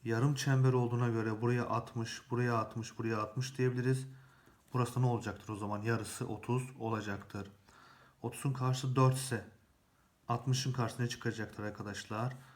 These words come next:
Dört kök üç çıkacaktır. Dördüncü sorudayız şimdi. Altmış derece on iki verilmiş.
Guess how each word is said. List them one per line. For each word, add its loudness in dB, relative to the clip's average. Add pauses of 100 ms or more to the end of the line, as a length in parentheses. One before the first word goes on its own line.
(340)
Dört 2
kök -10
üç -2 (140)
çıkacaktır. -8 (800)
Dördüncü 0
sorudayız -4
şimdi. -4 (1120)
Altmış 2
derece -2
on 4
iki -2
verilmiş. -2